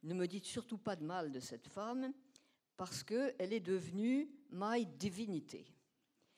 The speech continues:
Donc, elle a, il y a une admiration immense,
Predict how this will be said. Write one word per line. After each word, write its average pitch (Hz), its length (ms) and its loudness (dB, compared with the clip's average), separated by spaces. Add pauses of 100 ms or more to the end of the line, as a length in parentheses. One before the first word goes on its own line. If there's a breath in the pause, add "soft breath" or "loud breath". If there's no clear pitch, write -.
(440 soft breath)
Donc, 240 320 2
elle 170 140 0
a, 208 160 0
il 160 60 -4
y 151 40 2
a 156 40 2
une 160 140 0
admiration 196 760 0 (320)
immense, 214 680 -4